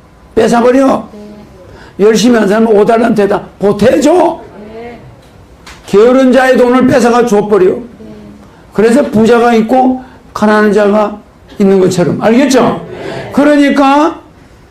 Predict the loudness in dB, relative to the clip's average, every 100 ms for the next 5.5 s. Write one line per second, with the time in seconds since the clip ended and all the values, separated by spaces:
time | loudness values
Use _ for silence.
0 | -20 -20 -6 -2 -2 0 2 2 0 -2
1 | -6 -16 -20 -20 -20 -20 -10 -4 0 2
2 | 2 2 0 -4 -10 -20 -4 0 2 2
3 | 0 0 0 0 0 -2 -2 -4 -6 -12
4 | -10 -4 -2 0 0 0 -2 -2 -4 -6
5 | -6 -6 -6 -6 -6